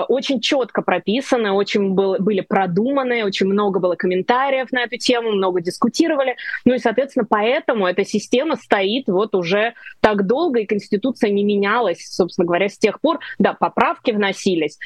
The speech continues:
но все равно основа остается. И поэтому, ну, некоторые правила, э, в том числе, там, как выборы проходят или что-то еще, они кажутся довольно-таки странными, но они все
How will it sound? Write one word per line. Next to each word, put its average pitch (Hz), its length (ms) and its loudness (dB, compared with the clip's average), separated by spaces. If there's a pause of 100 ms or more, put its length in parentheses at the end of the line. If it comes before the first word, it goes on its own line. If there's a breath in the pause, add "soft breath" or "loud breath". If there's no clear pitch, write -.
но 208 140 2
все 220 160 2
равно 226 540 0 (100)
основа 233 680 0
остается. 208 880 0 (220 loud breath)
И 226 260 2 (120)
поэтому, 247 340 0 (140)
ну, 214 440 0 (140)
некоторые 220 540 -2 (560 loud breath)
правила, 185 680 2
э, 165 320 0
в 185 140 -4
том 214 160 2
числе, 185 460 0
там, 143 140 -2
как 156 220 -2
выборы 240 380 0
проходят 185 600 0
или 170 140 0
что-то 226 300 0
еще, 339 280 0 (280 loud breath)
они 247 220 4
кажутся 233 440 0
довольно-таки 233 420 0
странными, 285 540 0
но 220 140 0
они 240 180 0
все 269 340 0